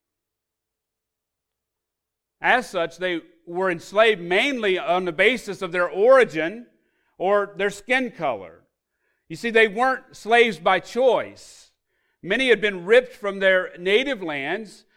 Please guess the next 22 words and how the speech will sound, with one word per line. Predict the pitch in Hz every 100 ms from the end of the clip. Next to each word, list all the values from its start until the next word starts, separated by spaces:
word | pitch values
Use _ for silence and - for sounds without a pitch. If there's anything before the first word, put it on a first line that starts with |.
| -
Others | 190 254 269 185
were | 196
born | 170 196 254 254
to | - 208
enslaved | 196 - 202 226 226 190 - -
parents. | 202 208 185 190
Therefore, | 165 226 247 226 214 185 - -
they | 202 202
had | 196
not | 196 214 240
had | 180 196 175
any | 175 247 262
taste | - 175 160 208
of | 196
freedom. | 208 233 180 104 87 90 _ _ _ _ _ _ _
Now, | 165 185 185 - - _ _
Mosaic | 196 208 233 269 254
law | 175 190 240 208 -
specifically | - - 190 - 254 233 - 196
condemned | 190 185 170 208 202 190
man-stealing. | 190 220 240 170 160 110 87 82 _ _ _ _ _ _
In, | 180 170